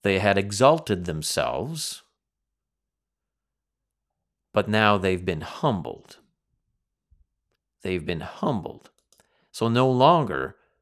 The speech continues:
were they capable of following the path for themselves, this inner self-interest and envious ambition to reach the heavens. Nope.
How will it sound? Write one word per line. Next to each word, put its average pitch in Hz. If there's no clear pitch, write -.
were 107
they 98
capable -
of 98
following 110
the 82
path 92
for 98
themselves, 92
this -
inner 123
self-interest 117
and 98
envious 104
ambition 90
to 85
reach 104
the 85
heavens. 95
Nope. 120